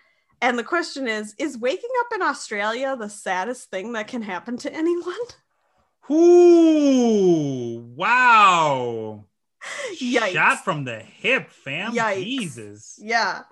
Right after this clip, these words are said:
Speaker 1: I was
Speaker 2: You really
Speaker 1: like,
Speaker 2: had to go there?
Speaker 1: "Wow, what is this? What's this person's beef with,
Speaker 2: Who
Speaker 1: with
Speaker 2: hurt you?
Speaker 1: Australia?"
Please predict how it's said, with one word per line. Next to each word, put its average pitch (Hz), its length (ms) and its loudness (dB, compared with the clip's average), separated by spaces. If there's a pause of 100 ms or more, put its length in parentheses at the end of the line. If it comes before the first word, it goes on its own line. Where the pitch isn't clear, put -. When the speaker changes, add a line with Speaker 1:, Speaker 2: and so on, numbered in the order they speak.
Speaker 1:
I 262 160 0
was 381 160 -2
Speaker 2:
You 466 80 0
really 240 60 0
Speaker 1:
like, 226 80 -2
Speaker 2:
had 233 80 -10
to 165 60 -12
go 143 120 -12
there? 196 100 -12
Speaker 1:
"Wow, 214 640 -2 (240)
what 269 240 -4
is 349 220 -8
this? 330 280 -10 (160)
What's - 260 -12
this 587 200 -20
person's 302 440 -8
beef 254 360 -10
with, 214 220 -12
Speaker 2:
Who 139 240 -20 (180)
Speaker 1:
with 214 80 -16
Speaker 2:
hurt - 120 -8
you? 196 60 -6
Speaker 1:
Australia?" 196 880 -12